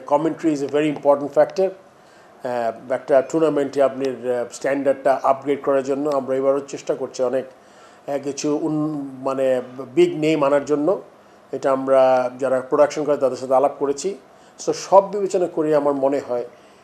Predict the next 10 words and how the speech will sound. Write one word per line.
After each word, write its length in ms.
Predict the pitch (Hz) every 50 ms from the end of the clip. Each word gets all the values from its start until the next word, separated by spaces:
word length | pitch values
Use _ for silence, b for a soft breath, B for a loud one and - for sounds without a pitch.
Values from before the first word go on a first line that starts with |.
| B B B - _ -
আহ, 60 | 135 123 120 123 123 - - - 123 131 - - - 131 - - - - - - - - - -
এটা 240 | 156 147 143 151 151
ভালো 260 | - - 143 160 160
বিপিএল 300 | 156 170 160 139 151 131
হতে 200 | 127 147 143 143
যাচ্ছে। 380 | 139 123 - - - - 123 127 - - - -
আর, 260 | 131 135 139 143 143
আহ, 800 | 139 139 - - - - - - - - _ _ - 143 139 131 127 -
টিমগুলোর 520 | - 180 180 180 180 190 196 185 170 170 - - -
কাছে 360 | 185 170 170 - 180 180